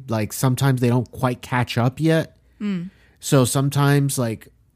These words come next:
Speaker 1: certain characters are acting younger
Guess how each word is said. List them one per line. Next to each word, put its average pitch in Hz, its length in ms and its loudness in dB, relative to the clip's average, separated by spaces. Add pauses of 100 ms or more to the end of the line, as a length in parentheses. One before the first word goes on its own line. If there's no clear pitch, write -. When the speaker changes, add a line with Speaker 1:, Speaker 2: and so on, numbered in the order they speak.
(120)
Speaker 1:
certain 139 320 -2
characters 131 440 0
are 120 220 0
acting 127 600 0
younger 135 840 2